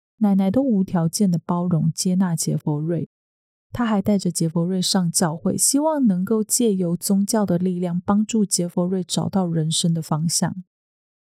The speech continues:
这一段期间，杰佛瑞也真的有那么一点点的改变，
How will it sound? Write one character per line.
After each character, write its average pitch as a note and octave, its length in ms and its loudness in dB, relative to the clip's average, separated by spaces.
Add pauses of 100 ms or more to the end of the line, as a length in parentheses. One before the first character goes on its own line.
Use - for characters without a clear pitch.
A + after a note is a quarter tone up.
这 D#4+ 220 0
一 B3+ 80 -2
段 A3+ 260 2
期 E3+ 260 -2
间， E3+ 400 -4
杰 A3 200 0
佛 B3 180 -2
瑞 C4+ 200 -2
也 F#3 260 0
真 A3 360 0
的 G3+ 200 0
有 E3+ 240 -2 (100)
那 B3+ 140 4
么 A#3 200 4 (100)
一 A3 120 2
点 F3 440 -2
点 E3+ 340 0
的 F3 120 -2
改 - 260 -6 (120)
变， F3 240 -2